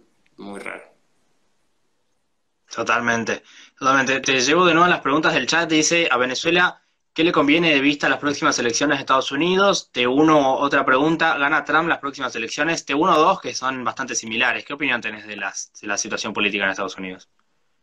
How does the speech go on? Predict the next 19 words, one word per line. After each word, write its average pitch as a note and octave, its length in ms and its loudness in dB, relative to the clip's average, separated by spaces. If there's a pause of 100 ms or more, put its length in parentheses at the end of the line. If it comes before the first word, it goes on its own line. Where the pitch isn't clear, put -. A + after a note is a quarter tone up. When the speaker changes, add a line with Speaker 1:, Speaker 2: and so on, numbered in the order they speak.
(160)
Speaker 1:
Eh, D#3+ 280 6
me D#3+ 160 0
parece G#3+ 340 -2
que G#3 80 -2
nos F3 140 -2
conviene G3+ 320 -2
que G#3+ 140 -10
gane G#3 240 0
Trump, A#3 520 -4 (220)
eh, B2 880 -8
principalmente E3+ 720 -2
porque, B2+ 760 -8
no C#3 140 -12
sé, D3 500 -6
la A#2 180 -6
verdad C3+ 200 -6
que D3 140 -6
el A#2+ 160 -14
candidato B2 640 -14